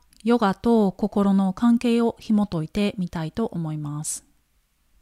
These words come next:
瞑想とヨガのポーズは切り離すことができない同じものと考えて聞いてみてください。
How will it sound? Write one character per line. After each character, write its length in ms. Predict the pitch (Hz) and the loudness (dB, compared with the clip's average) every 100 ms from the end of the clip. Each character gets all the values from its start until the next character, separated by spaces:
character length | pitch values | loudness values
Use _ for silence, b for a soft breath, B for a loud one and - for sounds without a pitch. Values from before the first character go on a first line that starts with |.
| _ _ _ _ _ _ _ - - - _ _ _ - | _ _ _ _ _ _ _ -20 -20 -20 _ _ _ -6
瞑 160 | 294 349 | -4 -2
想 300 | - 339 339 | -2 -2 0
と 380 | - 349 240 - | 0 2 2 0
ヨ 120 | 214 | 0
ガ 120 | 202 | 0
の 120 | 175 | -2
ポ 240 | - 214 202 | -4 -4 -2
ー 20 | |
ズ 140 | - | -4
は 380 | 180 233 208 - _ _ - | 0 0 0 -6 _ _ -10
切 120 | - | -2
り 100 | 254 | 2
離 220 | 247 254 | 4 4
す 100 | 262 | 2
こ 120 | - | -2
と 100 | 359 | -4
が 120 | 277 240 | -4 -4
で 100 | 254 | -2
き 120 | 247 | 0
な 140 | 202 | 0
い 80 | 170 | -2
同 220 | 196 208 | -2 -2
じ 120 | 233 294 | -2 -2
も 140 | 370 | -2
の 180 | 381 - _ _ - | -2 -4 _ _ -4
と 140 | 311 | -4
考 180 | 240 - 180 165 | -2 -4 -6 -6
え 80 | - | -8
て 220 | - 233 b b b | -6 -6 b b b
聞 140 | - 147 | -12 -12
い 40 | |
て 260 | - 139 - | -10 -14 -14
み 80 | 151 | -16
て 100 | - | -16
く 80 | - | -16
だ 100 | - | -16
さ 160 | - | -16
い。 100 | - | -18